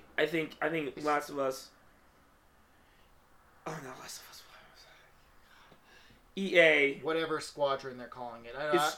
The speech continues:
Speaker 1: it's called Star Wars Squadron.
Speaker 2: Squadron. Just, just Squadron.
Speaker 1: Yeah.
Speaker 2: Just Squadron. Generic. So they don't have to go Rogue Squadron, 'cause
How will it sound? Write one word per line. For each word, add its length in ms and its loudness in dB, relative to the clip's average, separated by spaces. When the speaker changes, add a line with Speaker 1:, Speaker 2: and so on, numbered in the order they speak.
Speaker 1:
it's 120 -2
called 220 2
Star 340 4
Wars 200 2
Squadron. 760 2
Speaker 2:
Squadron. 540 4
Just, 240 -4
just 180 -2
Squadron. 500 0
Speaker 1:
Yeah. 320 -2
Speaker 2:
Just 200 -4
Squadron. 640 2
Generic. 420 0
So 180 -10
they 100 2
don't 180 0
have 160 -4
to 60 -20
go 240 0
Rogue 260 -10
Squadron, 460 -12
'cause 220 -18